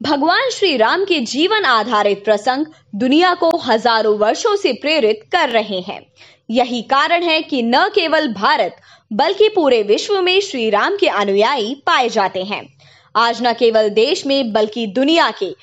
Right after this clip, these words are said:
एक सौ बीस देशों में राम कथा, रामलीला का आयोजन होता है। इंडोनेशिया, मलेशिया और थाईलैंड में रामलीला सीता हरण से शुरू होकर रावण वध पर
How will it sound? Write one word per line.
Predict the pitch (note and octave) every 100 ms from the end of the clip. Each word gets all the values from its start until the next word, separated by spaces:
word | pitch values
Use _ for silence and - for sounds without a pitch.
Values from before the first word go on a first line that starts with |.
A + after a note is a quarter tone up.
| - _
एक | - F#4+ A#4
सौ | A4 F#4+
बीस | G#3 D4+ D#4+ C4+
देशों | - B3 E4+ G#4
में | E4 D4 E4 _ -
राम | A3 A3 G#3+
कथा, | G#3+ G3+ G#3+ C4 - - A3
रामलीला | A#3+ A#3 G#3+ A#3+ F#4 F#4+
का | C#4+
आयोजन | - G#3+ C#4 C4+ G#3 A#3 -
होता | D4 B3
है। | F3+ - - _ _ _ _ -
इंडोनेशिया, | B3 A#3+ A#3+ C#4 E4 D#4 D4 C4+
मलेशिया | A3 G#3 A#3+ G4 G#4 E4
और | C#4 A#3+ A#3
थाईलैंड | A3+ - G3+ G3 A#3+ E4 A#3
में | E3 - - _ G#3
रामलीला | C4+ G4 G4 F#4+ F4 F#4
सीता | F#4+ C#4 A3
हरण | A3 G#3 A#3+ F4+ A4
से | D#4+ C4+
शुरू | B3+ G#3 F3+
होकर | G3 D4 E4 B3 - - _ -
रावण | A#3 B3 A#3 A3+
वध | G#3+ A3 E4 -
पर | A3